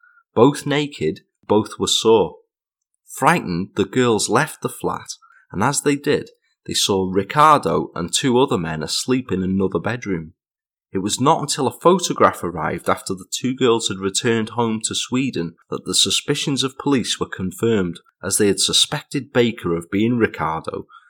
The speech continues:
after a fax had been received informing them that a convicted rapist had headed to Torremolinos.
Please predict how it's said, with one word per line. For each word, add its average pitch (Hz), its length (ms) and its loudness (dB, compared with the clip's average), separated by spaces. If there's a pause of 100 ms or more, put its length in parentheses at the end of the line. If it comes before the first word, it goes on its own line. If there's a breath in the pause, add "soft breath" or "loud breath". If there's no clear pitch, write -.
(160 soft breath)
after 92 280 -2
a 85 60 -2
fax - 480 -4
had 107 140 -6
been 101 180 -2
received 95 560 -2
informing 113 640 2
them 85 240 -4
that - 140 -6
a - 120 -16
convicted 113 600 -4
rapist 135 480 0
had - 120 -8
headed 95 380 -2
to - 120 -8
Torremolinos. 92 1000 0